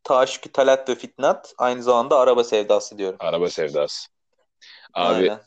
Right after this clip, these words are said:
Speaker 1: Bunlar Recaizade, Mahmut Ekrem kokan hareketler.
Speaker 2: Çok güzel.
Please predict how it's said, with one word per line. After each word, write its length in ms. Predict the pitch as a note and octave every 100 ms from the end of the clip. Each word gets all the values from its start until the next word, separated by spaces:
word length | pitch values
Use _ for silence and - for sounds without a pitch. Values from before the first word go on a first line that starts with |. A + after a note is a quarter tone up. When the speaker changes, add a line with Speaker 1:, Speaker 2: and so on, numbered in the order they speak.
| _ _
Speaker 1:
Bunlar 640 | B2 B2+ C#3 C#3+ E3 G3 D#3
Recaizade, 720 | D3 C#3+ D3 C#3 D3 C#3+ D#3
Mahmut 360 | D3 C#3 C#3 D3
Ekrem 260 | - C#3
kokan 280 | C3+ A#2+ A2+
hareketler. 720 | G2+ G2 G2+ - F2+ - _ - - _ _ _ _ _ _ _ _ _ _ _ B3+ D#4 D4+ C4+ A3 - _ _ _ _ _ _
Speaker 2:
Çok 220 | - -
güzel. 340 | E2+ D#2 D2